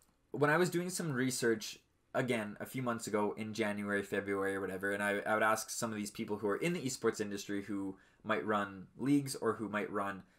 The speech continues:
um, organizations, not organizations, sorry, associations, so nonprofits, and I'd kind of ask them, "What are some of the issues that you see?" There's f-, my dog's hair flying around my face.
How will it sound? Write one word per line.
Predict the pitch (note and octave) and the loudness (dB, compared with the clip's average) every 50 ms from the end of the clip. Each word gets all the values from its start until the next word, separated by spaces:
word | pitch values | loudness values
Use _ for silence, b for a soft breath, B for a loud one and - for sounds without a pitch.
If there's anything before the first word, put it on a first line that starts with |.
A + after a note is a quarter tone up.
| b b b - | b b b -10
um, | - F#2 F#2 - - - - - _ _ _ - | -8 -8 -8 -10 -12 -16 -20 -20 _ _ _ -4
organizations, | B2+ A#2 B2 A#2+ A#2 G#2 A#2 A#2+ A#2+ A#2 B2+ B2+ B2 B2 A#2 - - - - A#2+ | -4 -2 0 0 0 2 2 2 0 0 -2 -4 -6 -6 -8 -10 -12 -10 -4 -2
not | B2+ C#3 A#2+ | 0 2 4
organizations, | B2+ A#2 A2 G#2+ G#2 G2+ G2+ G2 - | 2 2 2 2 -2 -2 -4 -4 -4
sorry, | - G2 F2+ F2 - | -4 -4 -4 -2 -4
associations, | G#2+ G#2+ - - D3+ D#3 D#3 D3 - A#2+ A2+ G#2 G2 F#2 - F2+ F2 F#2+ F#2+ - - _ _ _ - | -4 -4 2 6 8 8 8 6 2 2 0 0 0 -2 -6 -8 -10 -10 -12 -14 -16 _ _ _ -14
so | - - A#2 G2+ | -8 -4 -4 -2
nonprofits, | G2+ A2 B2 B2+ A2+ - G#2+ F#2+ - - G2 F#2+ - - - - b b b b b b b | 2 2 2 2 2 2 4 4 4 2 -2 -8 -8 -10 -14 -16 b b b b b b b
and | - B2 | 0 2
I'd | B2 - | 2 2
kind | - C#3+ C3+ | 2 0 2
of | B2 | 4
ask | A#2+ A#2+ B2 - - | 4 4 4 2 0
them, | B2 A#2+ | -2 0
"What | B2+ D3 D#3+ | 2 2 2
are | D#3+ | 2
some | - F3 D#3 D#3 | 2 0 0 0
of | C#3+ | 2
the | C3+ B2 A2+ - - | 2 2 2 2 2
issues | C3+ C3+ - B2+ B2 A2 | 0 0 0 -2 0 2
that | A#2 A2 G#2 - | 0 0 0 -2
you | G#2+ | -4
see?" | G2+ - - - C#3 A2+ G2+ G2+ G2+ - b b b b b b b _ _ _ _ _ _ | -4 -2 0 0 0 2 0 0 -2 -6 b b b b b b b _ _ _ _ _ _
There's | - G#2+ G2 - - - | -8 -8 -8 -8 -10 -14
f-, | - - - - - - - - - _ _ _ _ _ _ _ _ _ - G#2+ | -16 -18 -20 -20 -20 -20 -20 -20 -20 _ _ _ _ _ _ _ _ _ -16 -14
my | G#2 G2 G2 - | -14 -12 -6 -4
dog's | A2 G#2+ A2 G#2+ G2+ - | -2 -2 -2 -2 -4 -8
hair | - - - - G#2 G#2+ G2 F#2+ G2 | -14 -14 -8 -6 -4 -4 -4 -4 -8
flying | - - - - G#2+ G#2+ G#2+ G#2 | -12 -14 -10 -4 -4 -2 -2 -2
around | G#2 G2 F#2+ F#2+ F#2 F2+ | -2 -2 -2 -4 -8 -12
my | F#2 | -14
face. | - - - - G2+ F2+ F2+ - - - | -16 -12 -6 -4 -4 -4 -4 -6 -10 -12